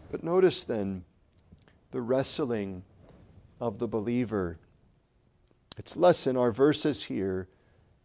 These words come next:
though it's implicit even here, because you remember that functionally what's happening in verses three through twelve, four through twelve, is a remembrance of what his struggle was,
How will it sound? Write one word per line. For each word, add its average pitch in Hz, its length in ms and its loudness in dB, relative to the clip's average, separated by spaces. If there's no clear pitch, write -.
though 127 140 2
it's - 140 -2
implicit 123 600 0
even 120 360 -2
here, 120 360 -2
because 113 400 -6
you 123 80 -2
remember 135 480 4
that 110 220 2
functionally 156 720 0
what's 110 260 0
happening 139 500 0
in 117 120 0
verses 123 560 2
three 156 500 2
through 123 320 -2
twelve, 127 600 4
four 135 320 4
through 127 260 -4
twelve, 107 580 -4
is 135 340 2
a 131 120 0
remembrance 127 1160 0
of 120 220 0
what 120 300 2
his 120 200 -4
struggle 110 480 -4
was, 87 720 -4